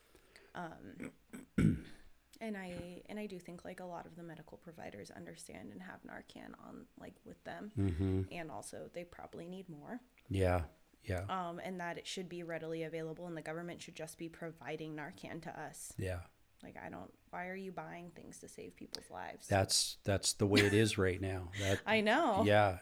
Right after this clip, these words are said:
Speaker 2: it's, uh, and we've allocated quite a bit of money
Speaker 1: Yeah.
Speaker 2: in order to, to, to do what we can,
Speaker 1: Mm-hmm.
Speaker 2: you know. Um,
Speaker 1: Yeah.
Speaker 2: yeah, it's, uh,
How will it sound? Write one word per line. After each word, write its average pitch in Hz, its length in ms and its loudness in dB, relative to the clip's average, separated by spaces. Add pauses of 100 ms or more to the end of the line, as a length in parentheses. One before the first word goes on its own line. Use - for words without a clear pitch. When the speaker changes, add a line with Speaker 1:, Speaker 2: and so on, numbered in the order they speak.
(120)
Speaker 2:
it's, - 420 6
uh, 92 380 4 (720)
and 95 140 6
we've 104 160 10
allocated 101 640 8 (720)
quite 110 260 8
a 98 40 6
bit 95 180 4
of 92 80 2
money 95 420 0
Speaker 1:
Yeah. 214 260 -8
Speaker 2:
in 92 120 2
order 90 280 4
to, 90 260 -2 (720)
to, - 100 2 (300)
to 110 120 4
do 101 220 10
what 92 220 0
we 104 180 4
can, 95 480 -2 (160)
Speaker 1:
Mm-hmm. 247 160 -6 (300)
Speaker 2:
you 98 140 4
know. 90 200 0 (460)
Um, 92 460 -2 (920)
Speaker 1:
Yeah. 180 80 -12 (420)
Speaker 2:
yeah, 101 380 10 (160)
it's, - 320 6
uh, 92 400 8